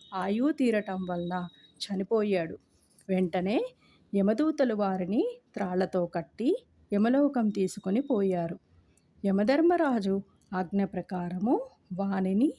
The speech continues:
రౌరవ నరకములోని త్రోసివేశారు. ఆ వైశ్యుని కొడుకు సదా ధర్మాల యందే ఆసక్తి కలిగి తన తండ్రి కూడబెట్టిన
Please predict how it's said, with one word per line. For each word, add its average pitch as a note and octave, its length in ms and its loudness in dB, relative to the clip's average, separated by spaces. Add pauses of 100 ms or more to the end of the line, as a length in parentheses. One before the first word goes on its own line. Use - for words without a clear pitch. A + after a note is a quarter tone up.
(260)
రౌరవ A3+ 380 2
నరకములోని F#3 920 0 (400)
త్రోసివేశారు. G3 920 0 (1800)
ఆ F#3+ 180 0
వైశ్యుని F#3+ 540 0
కొడుకు G3 560 0 (140)
సదా G3+ 460 -2
ధర్మాల F#3 560 -2
యందే F3 480 -4 (100)
ఆసక్తి F#3+ 540 -8
కలిగి F#3 580 -2 (440)
తన G#3 120 2
తండ్రి G#3 380 -2
కూడబెట్టిన F#3 880 -4